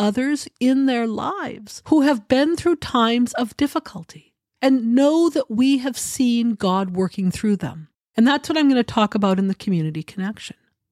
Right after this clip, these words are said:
Having those times written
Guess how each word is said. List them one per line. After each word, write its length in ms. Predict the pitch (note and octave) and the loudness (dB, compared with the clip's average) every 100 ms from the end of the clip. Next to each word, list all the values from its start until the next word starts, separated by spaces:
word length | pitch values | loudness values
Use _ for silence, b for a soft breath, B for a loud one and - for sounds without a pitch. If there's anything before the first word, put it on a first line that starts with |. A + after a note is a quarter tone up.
| _ _ _ - | _ _ _ -6
Having 500 | - C4+ D#4 F#4 D#4 | 2 2 4 4 4
those 300 | B3+ C4 - | 4 2 -2
times 600 | - - A3+ A#3+ B3 - | -6 0 2 4 2 0
written 400 | F#3+ B3 - | 0 0 2